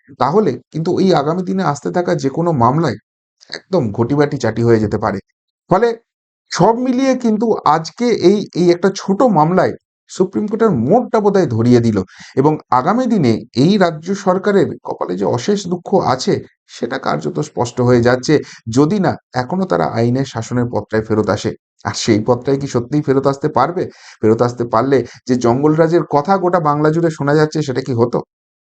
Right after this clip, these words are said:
যাই হোক, সত্যিই পুজোর মুখে সেই সুখ-, সুখবরটা আসবে যারা গোটা বাংলা জুড়ে অভয়ার জাস্টিসের দাবিতে সোচ্চার হচ্ছেন তাদের কাছে। সত্যিই কি সুপ্রিম কোর্ট সেই কড়া কানমোলাটা দিতে পারবে, নাকি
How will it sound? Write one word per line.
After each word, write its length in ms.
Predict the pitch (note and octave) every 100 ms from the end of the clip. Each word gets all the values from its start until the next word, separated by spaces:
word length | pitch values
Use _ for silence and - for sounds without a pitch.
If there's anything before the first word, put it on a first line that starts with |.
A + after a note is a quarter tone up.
| _
যাই 120 | D3+
হোক, 100 | F3 - _ _ _ -
সত্যিই 340 | G#3+ B3 B3+ G#3
পুজোর 280 | A3 B3+ A3+
মুখে 300 | G3 G3+ A#3+ G#3+
সেই 220 | G3+ F3+
সুখ-, 300 | - G3 F#3
সুখবরটা 540 | - E3 F3 F3+ - E3
আসবে 360 | B2 F3 F#3+ E3+ - _ _ _ _ _
যারা 220 | A#2+ C3 B2+ A#2+ _ _
গোটা 200 | C3 C#3+
বাংলা 340 | A#2 A2+ B2+ C3
জুড়ে 220 | C3 C3+ -
অভয়ার 420 | A2 A#2+ C#3 B2+ - _ _ _ _ _ _ _ _ _ _ _ _ _
জাস্টিসের 540 | G#2+ A#2 - D#3 D3 A#2
দাবিতে 320 | G#2+ A#2 B2
সোচ্চার 360 | B2 A#2 - C3
হচ্ছেন 240 | B2+ B2 A2
তাদের 260 | G2+ A2 B2+
কাছে। 220 | B2+ - - _ _ _ -
সত্যিই 360 | D#3+ - A#3
কি 80 | G#3
সুপ্রিম 360 | G#3 F3+ G3+ F#3
কোর্ট 220 | G3 E3+ - -
সেই 200 | D#3 D#3+ - _
কড়া 260 | D3+ F#3 A3+
কানমোলাটা 560 | G#3+ G3+ F#3+ F#3+ F#3+ F#3
দিতে 220 | D#3 D#3+
পারবে, 380 | D#3 D3+ F#3 C#3+ - _ _ A#2
নাকি 340 | C#3 D3+